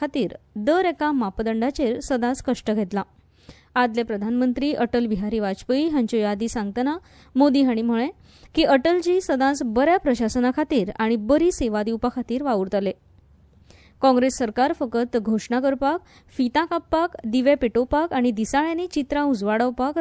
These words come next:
तज्ञ आशिल्ले। तांचें काम तितकेंच आशिल्लें। लोकांक तांचो काडयेचोय फायदो नाशिल्लो,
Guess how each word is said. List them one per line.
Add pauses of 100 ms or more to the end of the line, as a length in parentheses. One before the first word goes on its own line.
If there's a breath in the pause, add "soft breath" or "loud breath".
तज्ञ
आशिल्ले। (440 loud breath)
तांचें
काम
तितकेंच
आशिल्लें। (160)
लोकांक
तांचो
काडयेचोय
फायदो
नाशिल्लो,